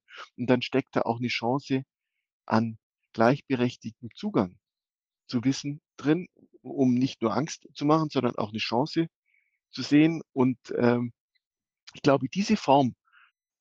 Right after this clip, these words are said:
und das schließt aber der Kreis, wer nicht Fahrradfahren anfängt zu lernen, wird auch kein gutes Prompt an eine Machine Learning Eingabe geben können, die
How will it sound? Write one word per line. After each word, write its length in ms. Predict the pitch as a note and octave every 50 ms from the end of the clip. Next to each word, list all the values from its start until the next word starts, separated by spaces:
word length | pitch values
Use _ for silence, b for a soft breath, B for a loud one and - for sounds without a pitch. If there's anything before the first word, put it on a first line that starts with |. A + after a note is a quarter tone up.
| _ -
und 120 | D#3 D3+
das 80 | E3 -
schließt 260 | - G3 G3+ - -
aber 140 | E3+ E3 D#3+
der 120 | D#3+ D3+
Kreis, 400 | - - B2 B2 C#3 C#3+ - - -
wer 180 | C#3+ D3 D3+
nicht 300 | D#3+ F3 F3 - - -
Fahrradfahren 960 | - - - - D3 F#3 G3+ G3 F#3+ - - - B2+ A2 A2 A2+ A#2+ A#2+ B2 _ _ _ _ _ -
anfängt 460 | G#2+ B2+ D3 - - D3+ D3+ D#3 D3+ _
zu 140 | - - C#3+
lernen, 420 | C3 C3 C3 D3 D3+ B2+ G#2 G#2 -
wird 180 | C#3 C3+ -
auch 200 | B1+ A2+ B2 -
kein 300 | - C3+ B2 C3 C#3 - -
gutes 360 | - D#3+ D#3+ - C#3 - -
Prompt 500 | - - C#3 B2 C3 D#3 D#3 - - -
an 140 | B2+ B2+ -
eine 280 | - G#2+ B2 C3+ C3+ C3
Machine 400 | B2+ B2+ - - D#3 D#3+ D#3 C#3
Learning 440 | B2 A#2 A#2 A#2 A#2 A2+ A2 - - _ _
Eingabe 600 | - - A#2+ B2 B2 A#2+ A#2 A2 A2 A2 B2 A2+ - -
geben 280 | - C3 C3 - C#3
können, 380 | - - C3+ B2 C3 C#3 C#3 - _ _ _ _ -
die 200 | - B2+ C3 -